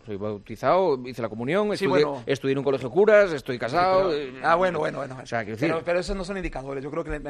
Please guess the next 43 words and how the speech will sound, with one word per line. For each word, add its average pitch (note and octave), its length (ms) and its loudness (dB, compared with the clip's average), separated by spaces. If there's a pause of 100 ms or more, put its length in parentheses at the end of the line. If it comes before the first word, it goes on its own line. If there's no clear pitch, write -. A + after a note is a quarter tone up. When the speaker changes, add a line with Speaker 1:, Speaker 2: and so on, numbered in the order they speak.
Speaker 2:
el C#3 80 -12
mejor C#3+ 200 -6
indicador E3+ 400 4
Speaker 1:
No, D#3+ 40 8
creo, D#3+ 300 4
creo, C3+ 240 2
Speaker 2:
es D#3 100 -4
Speaker 1:
sí. A2+ 60 -2
Speaker 2:
tu F#2 80 -4
corazón, D3 480 -6
cómo C#3+ 160 -10
está, C3 200 -8
¿no? D3+ 200 -10 (160)
La A#2+ 80 -12
Speaker 1:
El A2+ 60 -14
Speaker 2:
fe. - 20 -14
Speaker 1:
corazón C3+ 260 0
está F3 160 -4
como E3 220 -4
puede, C3 320 0
pero, G#2+ 280 -4
pero G2 140 -8
sí, C#3 160 -6
sí, C3+ 180 -6
creo. A#2+ 240 -4
Speaker 2:
Sí. D#3 140 -4
Speaker 1:
Mm. F3 260 -2
Speaker 2:
<laughs> D3+ 300 2 (520)
Bueno, F3 180 6
yo, F3 160 2
yo G3 180 4
creo, A3 420 4 (100)
yo F#3+ 240 0
creo G#3 480 2
en D3+ 160 -6
la, C3+ 600 0 (480)
eh, C#3 460 -6
en C#3 160 -8
que C#3 240 -6
Dios, D#3+ 640 -8 (160)
su B2+ 140 -16
Espíritu F3 600 -10
Santo, F#3 480 -4